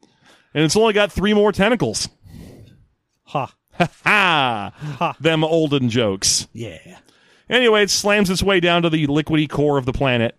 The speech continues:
Speaker 1: and then slurps down in there.
Speaker 2: Yeah. And they, <laughs> in order to follow this thing down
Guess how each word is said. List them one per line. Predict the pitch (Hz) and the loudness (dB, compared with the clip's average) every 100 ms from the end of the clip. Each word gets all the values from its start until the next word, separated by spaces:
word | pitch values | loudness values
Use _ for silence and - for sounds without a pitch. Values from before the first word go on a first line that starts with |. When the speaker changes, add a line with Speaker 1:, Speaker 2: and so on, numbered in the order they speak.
| _ _ _ - | _ _ _ -2
Speaker 1:
and | 147 | 0
then | 139 | 0
slurps | - 147 156 - | -2 0 -2 0
down | 156 139 127 | -2 0 2
in | 113 | 0
there. | 101 90 - _ _ _ - | 0 -4 -10 _ _ _ -8
Speaker 2:
Yeah. | 160 120 - _ _ 165 | -8 -8 -12 _ _ -6
And | 180 185 185 180 175 165 - - _ 123 | -2 0 0 0 0 -2 -6 -14 _ -10
they, | 139 208 240 233 233 - - - _ _ _ _ _ | -2 0 0 0 0 -4 -12 -20 _ _ _ _ _
<laughs> | _ - - - - - _ | _ -20 -20 -20 -20 -20 _
in | 247 262 | -4 0
order | 302 370 311 | 2 0 0
to | 240 | -2
follow | - 226 233 214 | 0 2 4 2
this | 180 170 | 2 -2
thing | - 175 147 | -2 -2 -2
down | 147 117 98 113 | -4 -4 -8 -12